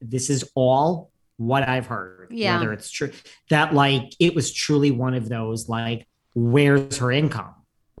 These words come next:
Speaker 1: Where's her
Speaker 2: Wow.
Speaker 1: income?" And yes, she'll get money, sure.
Speaker 2: I
Speaker 1: He's
Speaker 2: bet
Speaker 1: a
Speaker 2: it won't
Speaker 1: doctor,
Speaker 2: be
Speaker 1: but it was
Speaker 2: much.
Speaker 1: really, right? And it was very much like, I, I, I'm worried. I'm constantly worried that my husband's gonna leave me.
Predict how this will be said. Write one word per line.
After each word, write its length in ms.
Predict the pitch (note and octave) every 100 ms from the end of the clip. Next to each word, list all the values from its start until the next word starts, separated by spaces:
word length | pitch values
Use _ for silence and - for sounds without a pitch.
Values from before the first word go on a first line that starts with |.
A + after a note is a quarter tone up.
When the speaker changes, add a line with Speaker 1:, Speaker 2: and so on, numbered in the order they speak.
| _ -
Speaker 1:
Where's 520 | A#2+ B2+ B2+ B2 B2+
her 140 | -
Speaker 2:
Wow. 80 | E3+
Speaker 1:
income?" 420 | C#3+ C3+ B2+ A2+
And 220 | A#2+ C3+ E3+
yes, 280 | F#3 D#3+
she'll 160 | - D#3+
get 220 | D3+ G3
money, 320 | F#3+ F3+ E3
sure. 720 | E3 - C#3+ B2+ C3 C3+ C3+ - -
Speaker 2:
I 60 | B3
Speaker 1:
He's 60 | C4+
Speaker 2:
bet 100 | D#4
Speaker 1:
a 40 |
Speaker 2:
it 40 |
won't 140 | D4+ C4+
Speaker 1:
doctor, 180 | D4 C4+
Speaker 2:
be 80 |
Speaker 1:
but 80 | C#4
it 60 | B3
was 80 | -
Speaker 2:
much. 200 | A#2 B2
Speaker 1:
really, 500 | C#3 C3+ C3 A#2 _ _ _ _ _ _ _ _ _ _ _ _ _
right? 500 | A#2 A2+ D#3+ F#3+ - _ _ _ D#3+
And 100 | D#3+
it 60 |
was 180 | D3+ B2
very 460 | A#2+ D3 D3 D#3+ D#3
much 320 | C#3 B2+ C3
like, 280 | B2+ A#2+ - -
I, 180 | A#2+ A#2
I, 360 | A2+ A#2+ A#2+ A#2 -
I'm 400 | B2 C3 B2+ A2+
worried. 520 | B2+ B2+ A#2+ G#2 G#2 -
I'm 160 | A#2
constantly 680 | A2+ - B2+ B2+ B2 C3+ C3+
worried 320 | A#2 A#2+ A2+ G#2+
that 120 | G#2
my 100 | G#2+
husband's 380 | A2 G2+ G#2+ -
gonna 240 | A2+ A2
leave 240 | A2 A2
me. 200 | G#2+ G#2